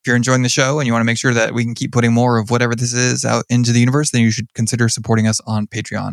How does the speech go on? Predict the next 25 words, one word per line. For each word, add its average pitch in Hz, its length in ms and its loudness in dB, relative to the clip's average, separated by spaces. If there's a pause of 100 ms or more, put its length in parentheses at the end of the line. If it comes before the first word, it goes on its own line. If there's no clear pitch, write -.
(200)
Our - 80 -20
patrons 110 280 -6
cover 107 360 -2
our 104 180 -2
recording 113 500 0
and 101 80 0
editing 127 300 0
costs, 160 360 0
and 107 120 -10
we 104 60 -8
couldn't 117 220 -4
do 110 100 2
this 107 280 -2
every 110 220 2
week 110 140 0 (100)
without 117 320 -2
them. 117 260 2 (540)
Special 156 320 -2
thanks 107 240 -2
to - 100 -4
our 107 80 -2
top - 320 -4
patrons, 113 460 2
Monty 110 500 0
and 101 340 -4